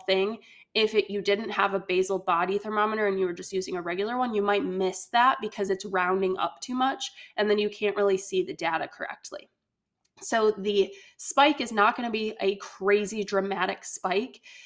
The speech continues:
but you will notice it creeps up a little bit and then it stays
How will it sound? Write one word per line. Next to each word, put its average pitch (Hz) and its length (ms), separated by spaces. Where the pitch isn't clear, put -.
but 233 160
you 226 160
will 240 260
notice 214 680
it 214 180
creeps - 460
up 208 160
a - 20
little 254 260
bit 269 260
and 214 140
then 220 120
it - 100
stays 208 680